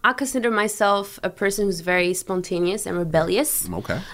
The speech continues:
Speaker 1: but very grounded
Speaker 2: Mm-hmm.
Speaker 1: and very, th-, like, I think about everything at the same time.
Speaker 2: Mm-hmm.
Speaker 1: So there was a balance of, like, right and bad for
Speaker 2: Yeah.
Speaker 1: me, you know? And that relationship wa-, brought all the right and bad.
Speaker 2: Got you.
Speaker 1: You know what I'm saying? Like,
Speaker 2: Yeah.
Speaker 1: the rush and the, the,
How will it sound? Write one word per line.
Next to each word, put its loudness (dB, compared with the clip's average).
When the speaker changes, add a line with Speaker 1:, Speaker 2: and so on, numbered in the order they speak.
Speaker 1:
but 2
very 2
grounded 2
Speaker 2:
Mm-hmm. -10
Speaker 1:
and 2
very, 2
th-, -20
like, 0
I 2
think 0
about 2
everything 0
at 0
the -2
same 0
time. 2
Speaker 2:
Mm-hmm. -10
Speaker 1:
So 2
there 6
was 4
a 0
balance 2
of, -8
like, -2
right 0
and 0
bad 0
for -4
Speaker 2:
Yeah. 2
Speaker 1:
me, -2
you 2
know? 4
And -2
that 4
relationship 0
wa-, 4
brought 4
all 4
the 0
right 2
and -2
bad. 0
Speaker 2:
Got -4
you. -12
Speaker 1:
You 4
know 6
what 6
I'm 4
saying? 2
Like, 4
Speaker 2:
Yeah. -10
Speaker 1:
the 6
rush 2
and 0
the, 2
the, -4